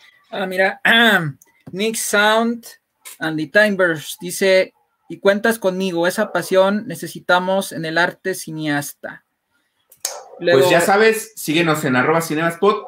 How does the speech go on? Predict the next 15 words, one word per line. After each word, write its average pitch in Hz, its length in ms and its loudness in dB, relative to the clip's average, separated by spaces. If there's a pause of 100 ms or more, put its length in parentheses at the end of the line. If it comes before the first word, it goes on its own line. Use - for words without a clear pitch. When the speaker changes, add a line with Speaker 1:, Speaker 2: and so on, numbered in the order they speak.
Speaker 2:
Están 160 380 0
vacías 240 400 2
nuestras 190 260 -2
redes 170 240 -2
ahorita 185 380 -4
porque 120 580 -6
estamos 143 300 -6
preparando 135 500 0
el 139 80 0
regreso 113 380 -4
al 87 100 -10
seis 110 320 -8
de 110 80 -4
mayo, 131 540 -4
pero, 101 640 -4